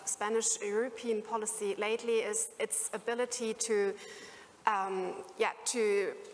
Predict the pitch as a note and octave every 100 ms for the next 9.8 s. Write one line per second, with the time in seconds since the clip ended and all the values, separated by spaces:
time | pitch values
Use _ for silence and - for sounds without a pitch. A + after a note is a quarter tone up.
0 | - - - G3 F3 F3+ B3+ A#3+ B3+ G#3+
1 | G#3 A#3+ C4 - A#3 A3+ - - - A3
2 | A3 A#3 A3+ G3+ G#3 G#3+ G3+ F#3+ G#3 G3
3 | G3 F#3 G3 F#3 - - - G3+ G3 G3+
4 | F#3+ F#3+ F#3+ F#3+ G#3 G#3 G3 F#3+ A3 B3
5 | B3 A3+ G#3+ G#3 F#3+ F#3 F#3+ G3 A3 F#3+
6 | G3 - - C4+ B3+ A#3 A3+ A3 G#3+ G3
7 | F#3+ G3+ F#3+ A3 B3 A#3 G#3 G#3 G#3 G3
8 | G#3+ G3+ G3+ G3+ G3 G3 G3 G3 F#3 F#3+
9 | F#3+ F3+ F#3 F#3+ G3 F#3+ F#3